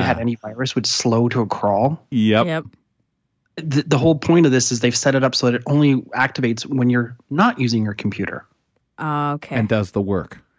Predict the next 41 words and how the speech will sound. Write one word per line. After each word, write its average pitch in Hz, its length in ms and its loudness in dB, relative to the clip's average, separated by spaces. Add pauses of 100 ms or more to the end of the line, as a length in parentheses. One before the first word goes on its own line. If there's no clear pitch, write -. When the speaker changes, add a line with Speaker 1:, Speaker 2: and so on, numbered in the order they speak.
(480)
Speaker 1:
Yeah. 170 200 0 (320)
Speaker 2:
Yeah. 95 160 -8
Speaker 1:
The 196 140 -4
scans 233 320 2
only 156 160 4
take 135 260 0
about 117 180 -2
twenty 113 260 -2
seconds 113 440 -4
to - 100 -6
do, 156 160 2
so - 160 0
it's 110 160 -2
not 123 160 2
like 117 140 -6
it's 110 160 -2
doing 117 300 2
it, 107 220 -4 (400)
um, 101 520 -2
like, 113 180 -2
constantly, 165 800 2 (240)
and 123 160 2
it's - 260 -2 (120)
every 139 260 0
hour 113 300 -2
or 143 80 2
two 175 240 0
during 123 280 2
per-, 143 380 2
periods 170 400 2
of 110 140 0
low 127 220 2
user 123 280 2
activity, 98 480 -4
according 95 360 -6
to - 180 -6
this - 400 -8
release 92 360 -6
that - 120 -4
I 80 80 -6
got. 78 320 -4